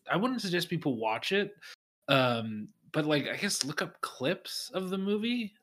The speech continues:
There are parts of it that are really well acted. Um, and then I actually really like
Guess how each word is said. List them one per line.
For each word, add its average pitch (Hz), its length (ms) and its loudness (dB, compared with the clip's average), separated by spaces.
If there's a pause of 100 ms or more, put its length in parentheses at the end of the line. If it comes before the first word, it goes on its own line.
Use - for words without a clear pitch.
(100)
There 156 160 4
are 143 40 0
parts 180 280 2
of 196 100 2
it 175 100 2
that 165 120 4
are 160 80 4
really 151 280 6
well 147 220 4
acted. 135 560 2 (560)
Um, 131 460 8
and 139 120 6
then 180 260 4 (340)
I 151 120 4
actually 208 280 4
really 160 320 8
like 135 400 4